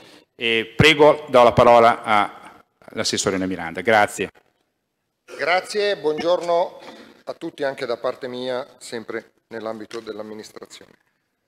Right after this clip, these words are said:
Speaker 2: Vi pongo una domanda. Abbiamo sentito dai vari stakeholder, dai vari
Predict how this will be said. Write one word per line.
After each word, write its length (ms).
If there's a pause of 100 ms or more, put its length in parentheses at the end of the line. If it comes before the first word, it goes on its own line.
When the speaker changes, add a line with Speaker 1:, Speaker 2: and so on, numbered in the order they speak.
(480)
Speaker 2:
Vi 160
pongo 460
una 160
domanda. 520 (640)
Abbiamo 280
sentito 400
dai 160
vari 220
stakeholder, 640
dai 100
vari 300